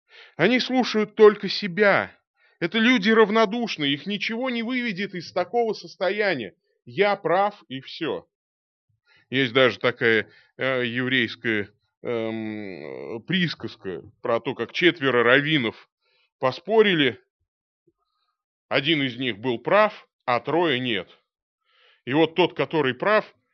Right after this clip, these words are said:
так даже взмолился и сказал: «Господи, ну пусть голос с неба, вот скажи им, всем этим троим, что я прав». И вдруг голос с неба такой:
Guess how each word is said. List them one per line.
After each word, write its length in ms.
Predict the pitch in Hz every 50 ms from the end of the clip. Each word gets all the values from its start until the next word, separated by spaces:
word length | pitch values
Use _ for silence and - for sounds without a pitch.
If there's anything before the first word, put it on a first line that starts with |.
| _ _ _ _ _ _ _ _ _ - _ _ _ _ _
так 160 | - 120 104
даже 220 | 104 123 - 202 190
взмолился 640 | 104 104 120 143 156 180 202 208 175 123 - - 107
и 20 |
сказал: 260 | - - 147 110 101
«Господи, 580 | 98 117 151 220 220 - - - 139 117 98 98
ну 300 | 90 85 110 160 202 170
пусть 360 | - - 208 233 180 120 120
голос 420 | 113 160 240 262 240 233 180 -
с 200 | - - - -
неба, 320 | 160 190 202 190 156 120 110
вот 200 | 113 123 117 - _ _
скажи 500 | - - - 151 165 190 170 226 269 262
им, 340 | 247 233 226 220 175 123 113
всем 280 | - - 170 165 160 156
этим 220 | 127 - 113 104
троим, 480 | - - 131 156 202 220 196 123 - _ _ _ _ _ -
что 220 | - - - 156
я 280 | 151 151 185 208 196 -
прав». 440 | - 143 - - 139 104 - - _ _ _ _ _ _ _ _ _ _ _ _ _ _ _ _ _ -
И 80 | 113
вдруг 400 | 117 123 143 190 220 180 - _ _ _
голос 400 | - 110 131 180 196 165 120 98 - - - -
с 40 | -
неба 320 | 127 135 135 113 92 90 87
такой: 380 | - 92 87 _ - 85 -